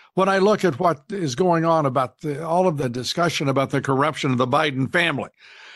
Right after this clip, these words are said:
uh, <clears throat> I buy, excuse me, I buy most of it, but the part I don't buy is the big guy. I really think that the big guy in the Biden crime family is Barack Obama. He is the guy who was in charge of our government when the,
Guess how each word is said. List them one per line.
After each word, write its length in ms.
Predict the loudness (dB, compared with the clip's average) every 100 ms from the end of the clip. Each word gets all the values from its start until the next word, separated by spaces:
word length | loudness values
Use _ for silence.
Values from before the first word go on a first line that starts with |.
| -16 -4
uh, 160 | -4 -4
<clears throat> 420 | 2 4 4 0 -2
I 120 | -2
buy, 260 | 2 2 2
excuse 480 | 2 0 0 0
me, 140 | 0 -6
I 220 | -2 0
buy 320 | 2 2 4
most 380 | 4 2 2 2
of 120 | 2
it, 180 | 2 -2 _ _ -20 _ -4
but 180 | -2
the 80 | -2
part 280 | -4 0 2
I 80 | 2
don't 320 | 2 0 2
buy 220 | 2 4
is 180 | 2 0
the 80 | -2
big 300 | 0 0 2
guy. 400 | 0 0 -4 -12 _ _ -20 _
I 160 | 0 2
really 320 | 4 4 2
think 320 | 2 0 0
that 160 | -6 -4
the 100 | -4
big 340 | 0 0 0
guy 600 | 0 2 2 0 -4 -8 _
in 180 | -2 0
the 80 | 2
Biden 360 | 0 0 -2
crime 380 | -6 -2 0 0
family 400 | 0 -2 0 0
is 180 | -2 -2
Barack 440 | 0 2 4 2
Obama. 640 | 0 -4 0 0 0 -4 -16 _ -20 -20 -20 -2
He 280 | 4 6
is 160 | 4 4
the 140 | 2
guy 300 | 2 2 0
who 160 | 2 2
was 200 | 2 0
in 140 | -2
charge 460 | 0 2 4 2 -2
of 100 | -2
our 120 | -2
government 460 | 0 -2 0 -2 -2
when 200 | -4 -2
the, 220 | -2 -2